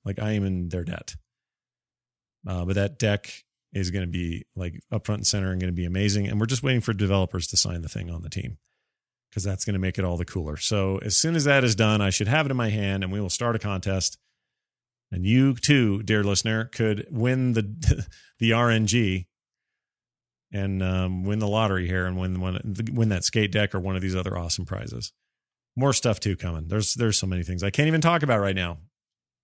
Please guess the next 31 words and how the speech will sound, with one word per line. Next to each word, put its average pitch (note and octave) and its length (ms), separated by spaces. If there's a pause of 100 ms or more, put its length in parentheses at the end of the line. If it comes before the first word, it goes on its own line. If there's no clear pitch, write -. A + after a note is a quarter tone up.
(160)
but G2+ 240
we A2+ 140
want B2+ 360
you A#2 120
guys G#2 340
to, F#2+ 260
uh, F#2 300 (100)
to G2+ 120
have G2+ 200
some G2 160
cool, F#2+ 540
uh, F#2 180 (100)
uh, F2 260
opportunities F2 600
via F2+ 220
the E2+ 80
show. F2+ 340 (420)
Also, B2+ 280
one B2+ 160
quick - 180
correction. B2+ 520 (420)
Clearly, C#3+ 400
I C3 100
know G#2 180
nothing A2+ 380
about B2 200
trading B2 360
and G#2 80
Reaper G#2+ 260
of G#2 120
Souls. F#2+ 380